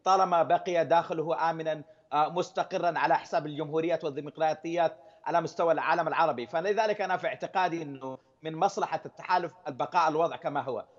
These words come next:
من مصلحة التحالف هذا أن يبقى الحوثيون في الداخل، وسيع-، وسيع-، في الس-، في المستقبل. أنا أذكرك هذا الكلام،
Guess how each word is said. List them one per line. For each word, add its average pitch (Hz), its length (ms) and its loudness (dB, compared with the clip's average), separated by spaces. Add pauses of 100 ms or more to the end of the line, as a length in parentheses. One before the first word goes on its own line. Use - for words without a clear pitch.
(120)
من 143 80 -8
مصلحة 175 480 -2
التحالف 170 500 -2
هذا 165 240 0
أن 160 60 -6
يبقى 180 300 -4
الحوثيون 160 720 -6 (300)
في - 80 -8
الداخل، 165 640 2 (220)
وسيع-، 165 420 0 (160)
وسيع-، 156 420 0 (200)
في - 80 -14
الس-، - 160 -14
في - 100 -14
المستقبل. 156 560 0
أنا 156 220 0
أذكرك 170 480 -2
هذا 165 140 2
الكلام، 175 440 2